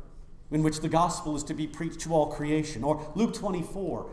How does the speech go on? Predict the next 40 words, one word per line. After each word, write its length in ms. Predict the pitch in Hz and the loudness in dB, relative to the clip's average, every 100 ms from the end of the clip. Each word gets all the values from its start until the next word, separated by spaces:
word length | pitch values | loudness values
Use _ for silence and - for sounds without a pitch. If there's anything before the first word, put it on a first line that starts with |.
| - | -4
in 140 | 147 | 0
which 240 | 160 160 - | 2 2 0
repentance 540 | 147 - 202 175 123 | -2 0 -2 -2 -4
for 160 | - 147 | -4 -4
the 80 | 143 | -2
forgiveness 500 | 156 160 151 135 147 | -4 -2 -4 -4 -4
of 140 | 123 | -2
sins 440 | - 214 151 131 - - | 2 2 2 0 -6 -4
is 180 | 165 160 | 0 2
to 100 | - | 0
be 200 | 151 160 - | -2 -4 -4
proclaimed 540 | 165 156 - 185 180 160 | -2 -2 -2 -2 0 2
in 80 | |
our 140 | 156 151 | 4 4
Lord's 300 | 151 147 151 | 2 0 0
name 220 | 156 151 | -2 -2
to 400 | 156 165 160 - - - | -2 -2 -2 -6 -12 0
all 800 | 233 202 156 147 147 - - - - | 6 8 8 6 0 -6 -12 -14 -6
nations. 680 | 120 135 - - - - - - - - - - | 0 0 0 -6 -10 -14 -16 -14 -14 -14 -14 -4
So 240 | 170 170 | 2 2
we 160 | 156 156 | 2 2
better 300 | 185 214 226 | 4 4 4
hear 220 | 190 180 | 2 2
it 80 | 160 | 2
again. 420 | 135 110 117 - - - - - - | 0 -2 -4 -12 -14 -14 -14 -14 -6
Our 160 | - 143 | 2 4
Lord 320 | 143 156 156 | 6 4 2
categorically 680 | - 165 208 170 160 160 151 | 0 0 0 2 2 0 -4
promises, 640 | 147 151 135 110 - - | -4 -4 -2 -4 -8 -10
"The 120 | - | -8
one 200 | 117 135 | -2 0
who 80 | 185 | 0
hears 360 | 175 185 185 131 | 0 0 -2 -2
you, 240 | 117 117 | -4 -4
namely 320 | 101 104 123 156 | -6 -6 -4 -4
the 100 | 180 | -6
preachers 480 | - 170 - 170 | -6 -6 -6 -6
that 100 | 165 | -2
I 120 | 156 165 | -2 0
send, 460 | - 110 95 101 | -2 -4 -4 -8